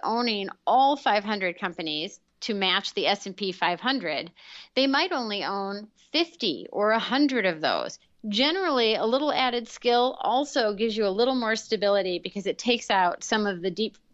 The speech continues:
variations when things drop.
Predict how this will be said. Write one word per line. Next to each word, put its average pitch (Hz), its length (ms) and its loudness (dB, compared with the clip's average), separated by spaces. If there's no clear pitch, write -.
variations 185 880 2
when 196 180 4
things 175 340 2
drop. - 440 -2